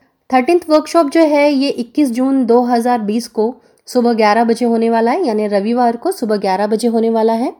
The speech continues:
जैसे कि हम सभी जानते हैं कि आजकल दृष्टिबाधित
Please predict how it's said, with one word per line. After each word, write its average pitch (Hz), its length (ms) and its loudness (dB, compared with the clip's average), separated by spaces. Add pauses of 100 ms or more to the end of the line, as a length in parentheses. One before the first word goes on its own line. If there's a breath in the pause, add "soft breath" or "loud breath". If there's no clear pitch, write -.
(540)
जैसे 311 280 2
कि 370 120 0
हम 339 160 2
सभी 277 300 0
जानते 247 360 -2
हैं 262 180 -2
कि 269 140 -2
आजकल 233 580 -2
दृष्टिबाधित 214 880 -4